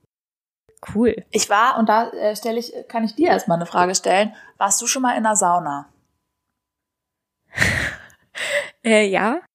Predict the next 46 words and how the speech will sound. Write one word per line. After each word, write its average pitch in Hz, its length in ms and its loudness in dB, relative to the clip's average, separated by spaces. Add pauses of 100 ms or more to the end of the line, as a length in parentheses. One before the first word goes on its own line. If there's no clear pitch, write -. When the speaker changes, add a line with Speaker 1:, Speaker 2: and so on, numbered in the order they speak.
Speaker 2:
Es 220 160 2
wird 240 140 2
jetzt 269 160 0
wieder 254 160 2
nackt. 233 420 -2 (220)
Speaker 1:
Ich - 140 -14
bin 226 100 -2
fast 262 200 0
dreißig 240 280 0
Jahre 233 240 2
alt. 277 160 -2
Ja, 240 200 2
ich 269 160 -4
war 277 180 2
schon 330 120 -2
mal 285 120 4
in 262 60 2
der 277 120 4
Sauna. 262 440 0 (520)
<laughs> - 500 -6
Allerdings 269 380 -2
nicht - 180 -4
oft. - 220 -4
Ich - 120 -8
wäre 240 200 -2
gerne 226 300 0
sehr 226 180 0
viel - 140 0
öfter - 220 0
in 185 60 -2
meinem 190 160 -2
Leben 196 220 -2
in 185 80 -4
der 185 80 -8
Sauna 190 300 -2
gewesen. 196 340 -6 (380)
Speaker 2:
In 202 200 0
was 240 240 4
für 233 140 2
Saunen? 175 760 0 (680)
Saunas, 175 840 0 (500)
Sauni 180 580 0 (760)
bist 185 180 0
du 185 40 2
so 175 180 0
gewesen? 165 420 -4